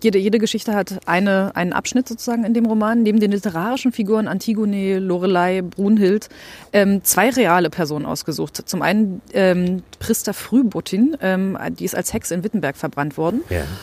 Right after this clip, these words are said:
Speaker 1: Und Valerie Solanas, eine, eine radikale Feministin aus den sechziger Jahren aus New York. Ähm, warum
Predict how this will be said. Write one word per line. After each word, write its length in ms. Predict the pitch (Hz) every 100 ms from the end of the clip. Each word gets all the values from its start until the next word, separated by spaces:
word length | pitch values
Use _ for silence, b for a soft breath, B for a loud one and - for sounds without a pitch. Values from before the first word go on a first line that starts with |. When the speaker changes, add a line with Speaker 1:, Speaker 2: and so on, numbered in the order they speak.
| B
Speaker 1:
Und 340 | - 220 233 180
Valerie 300 | 190 214 214
Solanas, 560 | - 180 147 170 180
eine, 300 | - 170 165
eine 160 | 170 165
radikale 420 | 165 175 180 180
Feministin 580 | 165 185 170 170 - 170
aus 140 | 156
den 100 | -
sechziger 340 | 165 165 170 156
Jahren 240 | 139 147
aus 140 | 147 165
New 60 |
York. 380 | 143 135 147 - B B B B -
Ähm, 340 | 175 170 170 - -
warum 460 | 160 190 285 277